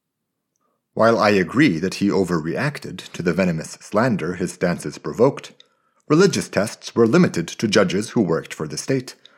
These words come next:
and only occurred in the last year of the caliph's two-decade reign.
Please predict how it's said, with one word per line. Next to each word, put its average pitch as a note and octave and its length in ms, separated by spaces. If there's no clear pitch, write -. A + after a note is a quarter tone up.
and C#3 140
only E3+ 300
occurred G#2+ 400
in A2+ 100
the G#2+ 80
last A#2 400
year F2+ 300
of F#2 140
the A#2+ 80
caliph's F#2 500
two-decade A#2 760
reign. G2 280